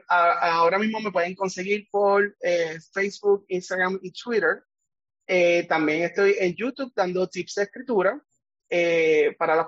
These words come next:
personas que les gustaría ese contenido en inglés o escrito, lo tengo en mi página en r landron punto com. Y también en cuestión de las redes sociales, estamos, abrimos recientemente, eh, un servidor en Discord,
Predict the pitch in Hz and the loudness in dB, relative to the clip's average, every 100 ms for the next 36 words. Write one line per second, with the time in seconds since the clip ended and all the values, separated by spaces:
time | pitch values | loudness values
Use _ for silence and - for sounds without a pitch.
0 | - 160 165 165 185 202 190 185 180 180 | -2 -4 -2 -4 -4 -2 0 2 2 2
1 | 170 170 165 156 165 180 185 180 - 170 | 0 -2 -4 -4 -4 -2 -2 -2 -4 -6
2 | 185 180 185 180 190 190 190 190 185 180 | -4 -6 -4 0 0 0 -2 0 -2 0
3 | 185 202 - 202 196 214 220 196 220 - | -2 -2 -2 -4 -4 -10 -10 -4 -6 -6
4 | _ _ 170 160 156 160 170 175 170 170 | _ _ -2 -2 -2 -4 -4 -4 -4 -4
5 | 175 185 180 - 165 175 180 175 180 180 | -2 -2 -2 -4 -6 -6 -2 -2 0 0
6 | 175 175 185 202 202 - 175 180 214 240 | 0 2 0 0 -8 -8 -6 -6 -4 -2
7 | 190 233 302 _ _ _ _ _ - 233 | -2 -4 -12 _ _ _ _ _ -6 -4
8 | 262 254 _ - 170 156 160 185 214 233 | -4 -6 _ -2 0 0 0 2 2 0
9 | 196 185 175 165 165 165 170 190 190 226 | 0 0 0 -4 -2 0 0 0 -2 -4
10 | 220 214 185 202 160 - 147 143 151 147 | -2 0 0 -2 -8 -8 -8 -6 -8 -4
11 | 151 143 147 170 180 - 170 170 170 175 | -4 -4 -4 -4 -6 -8 -8 -6 -4 -4
12 | 170 180 170 _ _ _ - 165 165 151 | 0 0 -2 _ _ _ -2 0 2 0
13 | 175 165 185 175 175 180 185 202 190 202 | -2 -6 -4 -2 0 2 2 2 0 0
14 | 190 - - 147 | -2 -4 -2 -2